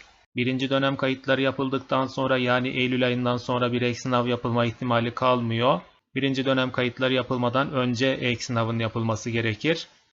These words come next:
Yani Eylül ayından sonra bir ek sınav yapılır mı diye aklınıza geliyorsa arkadaşlar, birinci dönem kayıtlarından sonra ek sınav yapılır mı diye aklınıza geliyorsa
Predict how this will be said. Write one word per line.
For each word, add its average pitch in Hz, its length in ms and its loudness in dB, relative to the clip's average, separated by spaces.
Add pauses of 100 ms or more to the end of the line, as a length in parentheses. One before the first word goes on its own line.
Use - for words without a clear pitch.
(120)
Yani 143 280 2
Eylül 139 360 2
ayından 135 320 0
sonra 127 360 -2
bir 127 80 -2
ek 123 180 -2
sınav 127 260 -2
yapılır 123 320 -2
mı 120 160 -2
diye 120 140 2
aklınıza 120 500 -2
geliyorsa 120 460 0
arkadaşlar, 117 580 -2
birinci 117 300 0
dönem 117 260 0
kayıtlarından 117 640 0
sonra 113 340 0
ek 120 180 -2
sınav 110 240 -2
yapılır 120 320 0
mı 120 160 0
diye 113 140 2
aklınıza 110 420 -2
geliyorsa 123 760 0